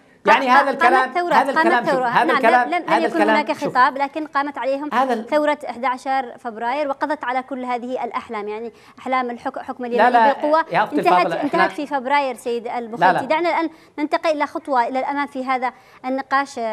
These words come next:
Speaker 2: يعني سيد البخيتي، أتحدث عن إجراءات بناء الثقة. ما الذي قدمتموه من إجراءات بناء الثقة الذي وعدتم بأنكم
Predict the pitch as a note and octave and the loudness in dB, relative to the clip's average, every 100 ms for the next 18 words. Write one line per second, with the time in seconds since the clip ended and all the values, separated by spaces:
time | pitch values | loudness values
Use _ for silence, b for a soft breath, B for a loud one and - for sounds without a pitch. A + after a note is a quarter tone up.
0 | A3 - - A#3+ A#3+ A#3 C4 A#3+ A3 A#3 | -8 -12 -14 -12 -10 -4 -4 -2 -6 -8
1 | B3+ D4 - D#4+ D#4+ C#4 C4 D#4+ B - | -4 -4 -4 -4 -4 -2 -2 -2 B -12
2 | B3 D4 D4 D#4 D#4+ A#3+ C4 D4 A#3 - | -2 0 2 0 0 -4 -4 -4 -6 -10
3 | A#3+ B3 C#4+ E4 E4 D#4 D4+ B3 C#4+ C#4+ | -6 -2 0 0 0 -2 -4 -4 -4 -4
4 | D4+ D#4+ F4+ B B - D4 C#4 D4+ D#4 | -4 -2 -2 B B -6 -4 0 0 -2
5 | B3+ C#4+ C4 D4 C#4+ C4 B3 C#4 B3 C4 | -4 -8 -6 -6 -4 -4 -4 -4 -2 -2
6 | C#4+ - D4 A#3+ B3 B3 C#4 | -2 -4 -6 -4 -6 -6 -8